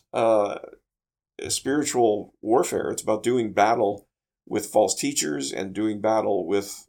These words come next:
um, spiritual forces that, uh, are aligned against us, and the resource we have in Christ to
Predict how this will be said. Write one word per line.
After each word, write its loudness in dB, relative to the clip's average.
um, -6
spiritual 0
forces 0
that, -2
uh, -4
are 0
aligned 2
against -2
us, -2
and -2
the -6
resource -2
we -6
have -2
in -12
Christ -2
to -8